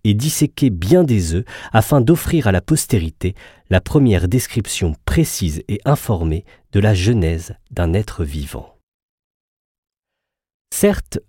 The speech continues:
la théorie des éléments ou des quatre causes d'Aristote semble aujourd'hui si dépassée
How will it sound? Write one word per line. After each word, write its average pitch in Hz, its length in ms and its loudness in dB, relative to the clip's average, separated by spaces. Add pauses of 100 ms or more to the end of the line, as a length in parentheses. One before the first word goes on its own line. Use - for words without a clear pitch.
la 98 180 4
théorie 120 580 4
des 104 280 2
éléments 151 500 2
ou 101 160 0
des 92 180 -2
quatre - 340 -2
causes 135 420 2
d'Aristote 104 760 -2
semble 117 360 2
aujourd'hui 117 520 0
si - 280 -8
dépassée 117 680 0